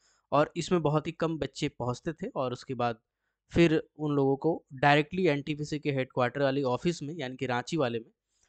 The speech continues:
बुला के डायरेक्ट एग्जाम लिया जाता था। लेकिन अभी ओएमआर सीट एग्जामिनेशन हो रहा है, इसीलिए इसका एस-, कोई स्कूल सेंटर पड़ा है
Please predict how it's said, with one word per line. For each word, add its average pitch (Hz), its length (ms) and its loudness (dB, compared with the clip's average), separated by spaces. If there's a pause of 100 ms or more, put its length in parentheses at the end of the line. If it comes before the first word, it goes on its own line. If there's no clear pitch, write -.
(200)
बुला 120 300 0
के 180 160 -8 (500)
डायरेक्ट 147 280 2
एग्जाम 120 280 -6
लिया 110 160 -6
जाता 104 220 -8
था। - 140 -8
लेकिन 151 200 0
अभी 160 180 2
ओएमआर 156 380 4
सीट 160 240 -4
एग्जामिनेशन 135 520 -2
हो 143 140 -4
रहा 143 80 2
है, 139 60 2
इसीलिए 135 220 -4
इसका 131 200 -4
एस-, 123 200 -4 (180)
कोई 143 180 2
स्कूल 143 300 -2
सेंटर 131 360 -4
पड़ा 127 220 -2
है 131 100 -12